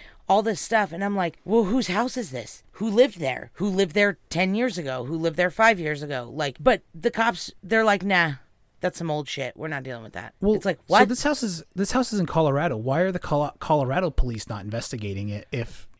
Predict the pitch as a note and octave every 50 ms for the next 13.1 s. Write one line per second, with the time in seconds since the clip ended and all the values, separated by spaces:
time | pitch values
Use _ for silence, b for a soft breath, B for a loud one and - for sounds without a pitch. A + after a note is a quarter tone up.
0 | - - D3 D#3 D#3 D#3+ D3+ D3+ D#3+ D3 C3 C3+ D3 D3+ D3+ D3+ D3+ D3 C#3+ C#3+
1 | D3+ D3+ C3+ C#3+ D3+ C3+ C#3 C#3 D3+ D3+ B2+ - - - - D3+ - - F3 G3
2 | G#3+ F#3+ A3 G#3+ G3+ E3+ F3+ F#3 - - - - E3 E3+ E3+ - - - C#3+ C#3
3 | C3 B2 A#2+ A2 G2 - - - - - C3+ C3 B2 - - - - - F#3 G3
4 | G3 F#3+ D3+ F3 E3+ - D3+ C3+ - - - - F3 E3+ C#3+ B2 - _ _ -
5 | C#3+ B2+ C3+ D#3+ E3+ E3+ - - D#3 D3 C#3+ C#3+ E3 G3+ F#3+ C#3 B2 A#2+ B2 -
6 | - - - D3 C#3+ C3+ D3+ C#3 C3+ - D3 C3+ D3 C#3 C3 B2 C3 D#3+ D3 C3+
7 | B2 A#2 A2+ A2+ A2+ A#2+ D3 G3+ A3 - - C4+ C4 B3+ A3+ E3 E3 G3+ A3+ G3
8 | C#3+ C#3+ C3+ C3 B2 B2+ C3 - - - - C#3+ D#3 - - F#3+ F3+ E3 D#3+ E3
9 | D#3+ - F3 D#3 - C3+ - D#3 D3+ - - C3+ B2 D#3+ F3 - C#3+ B2+ A#2+ -
10 | C#3 B2+ C3 B B B B B B B B B - - F3 G3+ A3 G#3+ G#3 E3+
11 | D#3+ D#3+ E3+ F3+ F3 D#3+ - - - G3+ F#3+ C#3+ A#2 - - - A#3 A#3+ G#3 C3
12 | G#2+ G#2 - - - _ - - D3 D3+ F3 F3+ D#3+ D3 D#3 F#3 E3 - - G#2+
13 | F#2 -